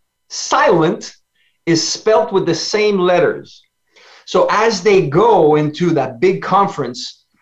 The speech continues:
let's listen to others. And in order to listen in a better way, we need to be silent ourselves, allowing others to express their opinion, not coming there and say, "Oh, I'm gonna show them how it's gonna be."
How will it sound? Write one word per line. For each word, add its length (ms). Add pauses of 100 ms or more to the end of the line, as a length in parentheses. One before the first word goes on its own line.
(180)
let's 320
listen 840 (300)
to 200
others. 560
And 220
in 140
order 240
to 120
listen 680
in 160
a 60
better 340
way, 280
we 140
need 260
to 60
be 200
silent 760
ourselves, 800 (240)
allowing 720
others 420
to 140
express 760
their 180
opinion, 520 (380)
not 280
coming 260
there 140
and 80
say, 160 (180)
"Oh, 220
I'm 100
gonna 180
show 340
them 140
how 200
it's 160
gonna 240
be." 240